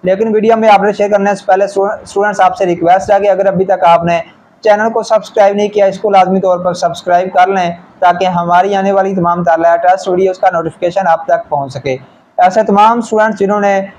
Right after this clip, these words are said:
नम्स का paper दिया था तीन सितंबर दो हज़ार तेईस को, Students, उसके अभी तक result announce नहीं हुआ।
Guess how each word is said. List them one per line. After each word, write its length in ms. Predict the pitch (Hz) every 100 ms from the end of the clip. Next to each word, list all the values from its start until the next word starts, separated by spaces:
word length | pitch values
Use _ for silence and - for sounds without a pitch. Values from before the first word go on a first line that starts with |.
| - 170
नम्स 360 | 185 226 247
का 120 | 254
paper 320 | 208 202 214 196
दिया 240 | 202 202
था 200 | 202 202
तीन 320 | 202 208 220
सितंबर 480 | 220 196 196 196 202
दो 240 | 185 185
हज़ार 300 | 180 180 196
तेईस 360 | 196 190 175 175
को, 260 | 156 131 - - _ _
Students, 280 | - 220 202
उसके 200 | 202 208 190 226
अभी 240 | - 180 202
तक 140 | 214 202
result 320 | 190 202 208
announce 300 | 196 202 196
नहीं 220 | 180 214
हुआ। 420 | 208 202 180 -